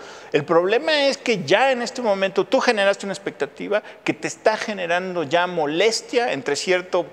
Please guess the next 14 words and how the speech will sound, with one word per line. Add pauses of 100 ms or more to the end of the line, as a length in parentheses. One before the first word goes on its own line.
(500)
grupo
poblacional (300)
que
no
le
estás
cumpliendo. (840)
Y
esa
es
la
cantaleta. (1500)
A,
a